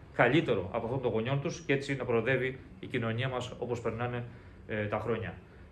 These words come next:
Με πολύ χαρά, λοιπόν, πέρα από αυτά, έχω να πω ότι θα συνεχίσουμε να στηρίζουμε την αυτοδιοίκηση και συγκεκριμένα το Δήμο εδώ για να αντιμετωπίζει τις έκτακτες καταστάσεις που δημιουργούν οι φυσικές καταστροφές. Έχουμε διαθέσει επτακόσιες πενήντα χιλιάδες ευρώ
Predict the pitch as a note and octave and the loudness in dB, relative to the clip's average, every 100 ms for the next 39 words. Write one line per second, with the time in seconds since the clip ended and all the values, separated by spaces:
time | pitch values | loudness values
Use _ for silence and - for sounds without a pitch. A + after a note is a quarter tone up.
0 | - A#2 A#2+ A2+ B2 C#3 C#3+ C#3+ C3+ B2 | -8 -2 0 2 2 4 6 6 6 4
1 | C3+ B2+ G#2 - D#3+ C#3+ B2 A#2+ - B2+ | 0 0 -2 4 8 8 6 2 4 4
2 | B2 C#3 B2+ - C#3 A2 - - - - | 4 2 0 4 4 4 0 -10 -16 -2
3 | A2 A2+ A#2 A2 A#2 - A2+ F3+ F3 D3 | 0 2 2 0 -2 -2 -2 -2 0 0
4 | B2+ C3 B2+ A2+ A#2 A2+ A2 G2+ A2+ A#2+ | 2 2 2 2 0 0 0 0 2 2
5 | A2+ G#2+ A2 F#2+ - - - - - C#3+ | 0 -2 -2 -2 -6 -6 -8 -4 4 4
6 | D3 B2 C3 B2+ A#2+ A#2+ B2+ A#2 A2+ A#2 | 4 0 0 0 2 2 2 2 4 6
7 | A2+ G#2 - - - A2+ A#2+ A2+ A#2 A#2+ | 4 2 -6 -10 -4 0 2 2 2 4
8 | D#3 D3 B2+ G#2 F2+ B2+ - E3+ E3+ C3+ | 6 6 4 0 -2 -2 6 6 6 2
9 | - B2+ - A#2 A2+ C3+ - A#2 A#2 B2 | 4 0 0 2 4 4 4 0 0 0
10 | A#2 A2 - C3 - A2 G2+ G2 D#3+ G3 | -2 -4 -2 -2 0 -2 -2 2 4 4
11 | - - - - - D3 C#3+ C3+ B2+ D3+ | 0 -10 -16 -6 -2 0 2 2 2 0
12 | C#3+ E3 C#3+ C#3+ C#3+ B2 A#2 B2+ A#2+ A#2 | 0 0 2 2 2 0 2 2 2 2
13 | A2+ B2+ F#2+ | 2 2 2